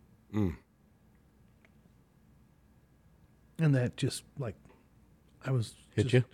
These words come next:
Speaker 2: dumbfounded, yeah. 'Cause it's not something that I'd ever really thought about.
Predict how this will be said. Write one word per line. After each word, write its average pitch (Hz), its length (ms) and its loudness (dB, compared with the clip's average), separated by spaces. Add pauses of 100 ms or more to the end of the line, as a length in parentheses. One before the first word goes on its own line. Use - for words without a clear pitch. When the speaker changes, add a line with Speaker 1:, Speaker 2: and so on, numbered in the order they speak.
(300)
Speaker 2:
dumbfounded, 110 640 4
yeah. 127 260 4 (1300)
'Cause 156 200 6
it's 160 160 4
not 190 180 4
something 170 320 6
that 135 100 6
I'd 127 160 8
ever 127 160 6
really 113 180 4
thought 185 320 -6
about. - 340 -10